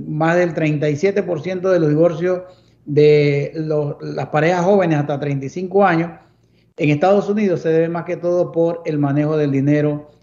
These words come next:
del manejo de los fondos, de los recursos, eh, familiares.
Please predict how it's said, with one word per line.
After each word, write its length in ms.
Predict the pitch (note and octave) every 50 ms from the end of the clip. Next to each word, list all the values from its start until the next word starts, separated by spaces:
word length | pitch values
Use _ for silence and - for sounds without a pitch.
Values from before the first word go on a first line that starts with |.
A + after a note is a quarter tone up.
| _ _ -
del 260 | C3+ C3+ C3 C3 C3
manejo 260 | C3 C3+ C3+ C#3+ D#3+
de 100 | E3+ E3
los 160 | D3+ C#3+ D3
fondos, 300 | - G3 F#3+ E3 D3+ D3
de 40 | C#3
los 120 | C#3 C3+
recursos, 680 | B2+ C3 - - D#3+ D#3 C3+ - D#3+ D#3 D3 D3+ - - _ _ _ -
eh, 180 | - C#3 C#3 C#3
familiares. 680 | C#3 - C3+ C3+ C3+ C3+ C#3+ D3 C#3 C3+ B2+ B2+ B2